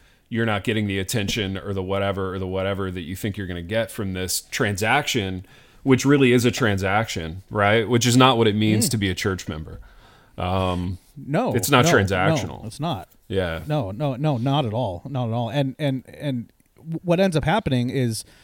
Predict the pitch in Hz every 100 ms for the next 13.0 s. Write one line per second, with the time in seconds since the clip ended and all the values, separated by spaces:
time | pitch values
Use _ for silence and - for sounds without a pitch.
0 | - _ 147 147 117 147 135 127 117 -
1 | _ _ - 147 143 139 123 175 147 123
2 | 135 139 127 - - 135 143 - - 110
3 | 110 - 113 107 101 98 98 _ - -
4 | - _ 127 113 104 123 120 123 113 120
5 | 120 117 120 - 113 - 120 113 120 117
6 | 120 117 113 104 143 147 147 135 127 135
7 | - - - _ - 113 156 175 - -
8 | - 151 151 220 175 170 185 - - 170
9 | 175 190 170 156 226 - 160 175 156 160
10 | 151 175 156 - 190 135 170 - 170 196
11 | 143 - 170 147 135 139 147 123 135 143
12 | 139 139 123 120 139 151 113 135 127